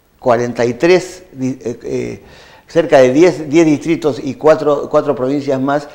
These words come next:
que a través de las cuencas de los ríos descargan al lago Titicaca. Encima de eso, no podemos solucionar solos el lago Titicaca, sino compartimos con Bolivia y debemos integrarnos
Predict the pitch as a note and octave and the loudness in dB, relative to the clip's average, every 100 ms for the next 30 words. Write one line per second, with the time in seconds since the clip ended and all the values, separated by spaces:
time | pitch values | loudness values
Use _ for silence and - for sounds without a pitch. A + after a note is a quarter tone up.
0 | - _ - C3+ - C3 D3 E3+ E3 C3+ | -20 _ 0 2 4 4 6 4 4 2
1 | B2+ - E3 B2+ A2 G#2 A#2 A#2 A#2+ D3 | 0 0 0 0 -6 -8 -6 -6 -2 0
2 | B2 A#2 - - - A#2 - E3 D3+ B2 | 2 0 -6 -20 -12 -10 0 0 0 -2
3 | A2 A2+ A2+ A2+ G#2+ - G#2+ G#2+ _ _ | -6 -4 -4 -6 -16 -20 -18 -18 _ _
4 | _ _ _ _ _ _ _ _ _ _ | _ _ _ _ _ _ _ _ _ _
5 | _ _ _ _ _ _ _ _ _ - | _ _ _ _ _ _ _ _ _ -12
6 | B2 A#2+ E3+ E3+ E3+ D3+ D3+ - - - | -8 0 2 2 2 2 0 -2 -10 -20
7 | _ _ _ - B2+ B2+ C3 C#3 C3+ B2+ | _ _ _ -6 -4 0 0 0 -2 -4
8 | G#2+ G#2+ C3 C3 - D3+ A2+ F#2+ - A2 | -6 -4 -4 -4 0 0 0 -4 -14 -14
9 | G#2 G#2+ A#2 A2+ A2 A#2 A#2 A#2+ A#2+ A#2+ | -10 -6 -4 -6 -8 -8 -4 -4 -6 -10
10 | A2 A2+ - A2+ A#2+ - C#3 C3 B2 B2 | -12 -8 -6 -4 -2 -4 -4 -4 -6 -6
11 | A2+ A2+ A2+ A#2+ A#2 A#2 A2 A#2 A#2+ A#2 | -6 -4 -4 -4 -2 -2 -4 -6 -6 -10
12 | G#2+ A2 A2 A#2 A#2 A2+ | -10 -6 -4 -4 -6 -12